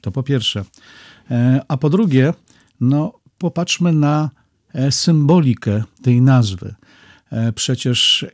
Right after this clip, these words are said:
ile osób funkcjonowało w ramach struktur innych organizacji, nawet nie do końca ścia-, wcielonych do polskiego państwa podziemnego,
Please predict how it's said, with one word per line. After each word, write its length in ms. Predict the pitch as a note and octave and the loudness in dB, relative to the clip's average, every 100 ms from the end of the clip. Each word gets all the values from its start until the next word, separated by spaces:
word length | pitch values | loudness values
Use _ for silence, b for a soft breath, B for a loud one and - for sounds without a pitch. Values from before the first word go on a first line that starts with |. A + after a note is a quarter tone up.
| _ | _
ile 320 | D3 D#3 D#3 | -2 -2 -2
osób 580 | - F3 - C3 - - - | 0 -2 0 -4 -4 -12 -16
funkcjonowało 800 | - C3+ B2+ B2+ A#2+ C3 D3+ C#3 | -4 -2 0 0 0 -2 -2 0
w 60 | |
ramach 640 | A#2+ C3 C3+ C3 - - - _ _ | 0 2 2 0 -6 -20 -20 _ _
struktur 520 | - - C3 - C3 - | -12 -4 -4 -2 -6 -2
innych 340 | C3+ C#3 B2+ | 0 0 0
organizacji, 640 | B2+ B2 B2 A2 D3 - C3+ | 0 2 2 0 -4 -2 0
nawet 220 | C3+ D#3 | 0 -2
nie 60 | |
do 100 | C#3+ | -4
końca 260 | E3 F#3 F3+ | -2 -4 -4
ścia-, 220 | - - - E3 | -8 -10 -12 -14
wcielonych 580 | - - F3+ C4 A3+ D3+ | -12 -4 -2 0 0 2
do 100 | B2+ | 2
polskiego 400 | C#3 A#2+ C#3 B2 | 0 -2 0 -2
państwa 320 | B2+ A#2 A#2+ | 0 -2 -2
podziemnego, 600 | A#2+ G#2+ A#2 A2 G#2+ G2+ | -4 -2 -2 0 0 -4